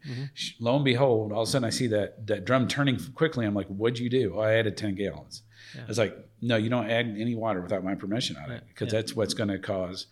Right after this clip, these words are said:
Speaker 2: especially with finish work, shrinkage cracks, you
Speaker 1: Sure.
Speaker 2: know.
Speaker 1: Sure, and it's a, it's a hot day.
Speaker 2: Right.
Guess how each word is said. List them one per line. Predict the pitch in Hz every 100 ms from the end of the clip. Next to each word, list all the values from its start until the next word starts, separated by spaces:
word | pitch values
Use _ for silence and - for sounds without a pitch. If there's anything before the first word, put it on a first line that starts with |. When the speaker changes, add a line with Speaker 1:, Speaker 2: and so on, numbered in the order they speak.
| - -
Speaker 2:
especially | - 175 127
with | -
finish | - 170 -
work, | 98 101 - -
shrinkage | 170 180 95 -
cracks, | 82 69 - -
you | 240
Speaker 1:
Sure. |
Speaker 2:
know. | 90 73 - _ _
Speaker 1:
Sure, | - 185
and | 156
it's | 139
a, | 127 120
it's | -
a | 131
hot | 139 135
day. | 123 131 - - 107
Speaker 2:
Right. | 87